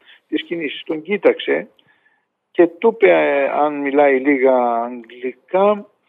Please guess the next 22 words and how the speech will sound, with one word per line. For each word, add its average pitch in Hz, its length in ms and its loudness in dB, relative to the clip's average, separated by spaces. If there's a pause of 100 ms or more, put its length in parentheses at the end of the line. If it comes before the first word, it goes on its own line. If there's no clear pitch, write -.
(380)
απευθύνθηκε 165 640 0
και 151 140 -2
σε 147 180 4
μένα, 170 640 2 (120)
ε, 165 260 0
μπορέσαμε 151 580 4
να 139 140 -2
συνεννοηθούμε 135 760 -6
και 175 140 -6
του 180 120 -10
είπε, 165 300 -4
«Θέλετε 147 360 2
να 147 120 -8
πάμε 139 480 -8 (580)
λίγο 139 640 6 (260)
πιο 151 240 0
πέρα, 156 520 2
να, 139 360 -6 (540)
να - 60 -20
σας - 300 -16
πω 160 160 4
κάτι;» 175 480 -2